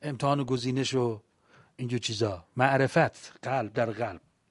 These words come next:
دوم اقرار باللسان، مسلمان شرمنده نه، مسلمانی که اسلامش رو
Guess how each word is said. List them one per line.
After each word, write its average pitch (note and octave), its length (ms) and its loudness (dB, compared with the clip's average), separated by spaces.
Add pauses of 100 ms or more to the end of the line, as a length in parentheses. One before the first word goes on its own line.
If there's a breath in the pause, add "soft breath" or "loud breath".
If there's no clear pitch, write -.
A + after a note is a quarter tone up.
(920 soft breath)
دوم E3+ 440 8
اقرار F#3 500 6
باللسان، D#3+ 720 2
مسلمان E3 640 4
شرمنده D3 600 2
نه، A2+ 260 -4
مسلمانی C#3 640 0
که F#3 140 -2
اسلامش E3 400 0
رو F3+ 300 -2